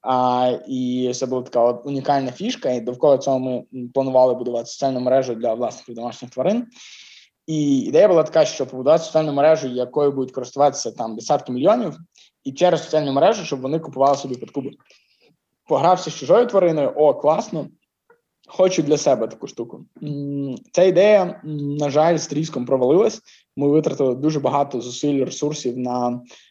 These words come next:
там, зробили три ітерації цього продукту, м, е, два роки або три роки інженірінгу, дивлячись, як рахувати. А, і ми відмовились повністю від цього. Ам, і,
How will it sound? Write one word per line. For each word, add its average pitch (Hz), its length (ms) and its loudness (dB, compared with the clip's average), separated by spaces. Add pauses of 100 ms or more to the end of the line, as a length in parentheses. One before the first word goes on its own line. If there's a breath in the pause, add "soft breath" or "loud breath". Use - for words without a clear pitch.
(140 loud breath)
там, 95 200 -12
зробили 139 300 4
три 151 200 0
ітерації 139 480 0
цього 123 160 -6
продукту, 143 600 -2 (400)
м, 135 200 -2
е, 120 420 -2
два 143 360 2
роки 135 560 0
або 127 220 -4
три 139 260 2
роки 131 280 0
інженірінгу, 143 600 -4 (1000)
дивлячись, 127 360 -2
як 139 160 0
рахувати. 135 520 -4 (680 loud breath)
А, 131 320 2 (120)
і 139 440 4
ми 139 140 2
відмовились 131 440 2
повністю 107 380 -8
від - 120 -16
цього. 107 280 -14 (140)
Ам, 120 600 -2 (640 soft breath)
і, 131 540 2